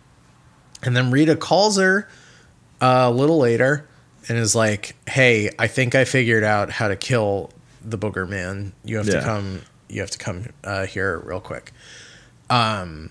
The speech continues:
Speaker 1: so she does, and it turns out Rita's plan is to, um, subdue Sadie and zip tie her to, like, a, a water pipe so
Speaker 2: Yep.
Speaker 1: that the, and use her as bait.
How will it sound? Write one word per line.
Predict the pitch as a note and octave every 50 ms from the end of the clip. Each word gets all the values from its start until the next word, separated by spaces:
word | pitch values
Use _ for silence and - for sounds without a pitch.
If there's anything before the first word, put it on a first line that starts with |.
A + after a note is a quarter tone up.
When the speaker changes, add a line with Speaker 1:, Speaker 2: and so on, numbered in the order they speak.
| - _ -
Speaker 1:
so | - - - C3+
she | A#2+ - - A#2+
does, | G2+ C3 C3+ C#3 B2+ G#2 G#2+ G2+ G2+
and | - - A#2+ A2+
it | G2+
turns | - - C#3+ C#3+ C#3 D3+
out | C#3+ C3+ G#2+
Rita's | B2 C3 B2 A#2+ G#2 -
plan | - - B2+ B2 A#2 A#2 A#2 A#2
is | G#2 - A2+ G#2+ - -
to, | - - B2 A2+ A2 A2 A2 G#2+ G#2 G#2 G2+ G2 - - - _ _ _ _ _ _ _ _ -
um, | G#2+ A2+ A2 G2+ F#2+ F#2 F#2 E2+ - -
subdue | - - - B2 G#2 G2+ G#2+ A#2 A#2+ B2+
Sadie | B2+ - - C3 A#2 A2+ A2+ A#2+ B2+ C3 C3+ C3
and | - - A2 G#2+ G2+ F#2+
zip | G#2+ A2+ A2+ A2 -
tie | - - C3 A#2+ A#2+ A#2+ A2
her | A2+ B2+ A#2+ A#2+ A#2+
to, | A#2 - - A2+
like, | G2+ G2 F#2+ F2+ - E2+
a, | E2 - - - -
a | - G#2+
water | G2+ F2+ F2 F2+ F#2+ G2+ G#2 A2 A2
pipe | - - C3+ C3+ C#3+ C#3+ C#3 - - - _ _ _ - - - - - - - -
so | - - - -
Speaker 2:
Yep. | - -
Speaker 1:
that | A2+ G#2+ G#2
the, | - G#2+ F#2+ G2 - - - - -
and | C3 B2+ B2 A2+ A2 C#3+
use | F3+ F#3 E3 E3+
her | F3 E3
as | E3 D#3 C#3+ C#3
bait. | D3 D#3+ D#3 - G#3+ G#3+ B2 - - -